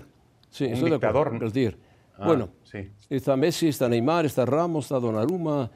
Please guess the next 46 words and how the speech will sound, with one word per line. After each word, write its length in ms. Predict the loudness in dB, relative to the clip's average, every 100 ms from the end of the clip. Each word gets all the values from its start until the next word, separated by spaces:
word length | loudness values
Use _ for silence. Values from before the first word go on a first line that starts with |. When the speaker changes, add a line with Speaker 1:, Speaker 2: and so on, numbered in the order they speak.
| -18 _ -16
Speaker 1:
está 240 | -8 -4
Marquinhos, 500 | -2 -4 -4 -2 -2
está 120 | -2
Verratti, 480 | -2 0 -2 -4 -4
está 240 | -6 -4 -6
el 80 |
propio 320 | -6 -6 -4 -4
Mbappé. 400 | -4 -2 -2 -4 _ _ -6
No 100 | -2
sé 140 | -2
si 200 | -2 -2
Neymar 360 | -2 -2 -2 -2
se 160 | -6
quede 260 | -4 -2 0
o 60 |
no 80 | -2
se 160 | -4 -6
quede, 280 | -4 -4 -4
se, 180 | -8 -10 -10
según 340 | -6 0 0 0
lo, 200 | -2 -4 -20 -20 -16
lo 80 |
quiera 220 | -2 2 2
Galtier, 460 | 0 0 -2 -2 -10 _ _ _
lo 100 | -10
quería 220 | -2 0
el 100 | 0
Chelsea. 440 | 0 -2 -2 -2 -4 -6 _ _ -6
Pero 360 | 2 2 2 -2 _ _ -8
ahí 100 | -4
te 100 | 0
va 80 |
una 140 | 0 0
cifra, 400 | -2 -4 -4 -6
lo 120 | -8
que 80 | -6
se 100 | -4
ha 40 |
gastado 500 | -2 0 0 0 -2
de 80 | -2
dos 260 | 0 -2 -2
mil 160 | 0
once 360 | 0 -2 -4 -6
a 100 | -4
la 120 | -4
fecha 440 | -2 -4 -2 -6